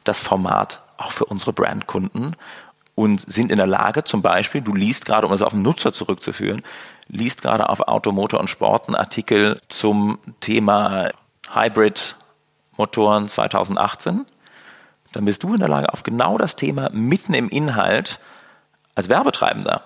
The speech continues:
als Toyota, Kunde von uns zum Beispiel, ein Format in den Inhalt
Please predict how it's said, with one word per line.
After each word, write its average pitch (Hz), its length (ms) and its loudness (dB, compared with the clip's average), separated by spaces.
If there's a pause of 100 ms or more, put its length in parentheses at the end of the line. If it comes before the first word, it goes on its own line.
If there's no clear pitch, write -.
(100)
als - 160 -4
Toyota, 107 580 0 (680)
Kunde 101 280 -2
von - 160 -4
uns - 180 -10
zum - 140 -6
Beispiel, 101 500 -4 (360)
ein 101 120 -2
Format 107 580 0
in 131 120 0
den 127 120 0
Inhalt 113 600 0